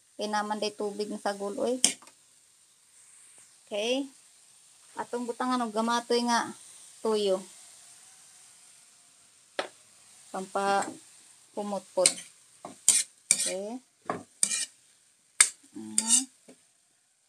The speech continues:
Then, atong butangan og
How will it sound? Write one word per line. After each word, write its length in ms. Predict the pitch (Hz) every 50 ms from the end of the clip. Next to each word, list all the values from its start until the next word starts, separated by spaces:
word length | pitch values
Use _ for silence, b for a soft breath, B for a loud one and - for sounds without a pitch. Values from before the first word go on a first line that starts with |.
| _ _ _ _ _ _ _ _ _ _ _ _ _ _ _ _ _ _ _ _ _ _ _ _ _ _ _ _ -
Then, 240 | 214 214 208 208 202 -
atong 240 | 269 269 - 320 311
butangan 400 | 285 302 - 277 269 262 254 240
og 400 | 240 240 247 254 277 285 254